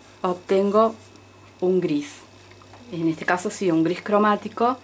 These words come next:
que puede tener tendencia, eh, clara, tendencia fría o tendencia cálida, recuerden. Pero todos estos colores están dentro del círculo. Entonces, una buena práctica sería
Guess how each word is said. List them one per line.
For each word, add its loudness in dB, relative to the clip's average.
que 2
puede 6
tener 2
tendencia, 2
eh, 0
clara, 4
tendencia 2
fría 2
o 0
tendencia 0
cálida, 0
recuerden. -4
Pero 2
todos 4
estos -4
colores 2
están 2
dentro 4
del -4
círculo. -2
Entonces, -2
una 2
buena 2
práctica 0
sería 0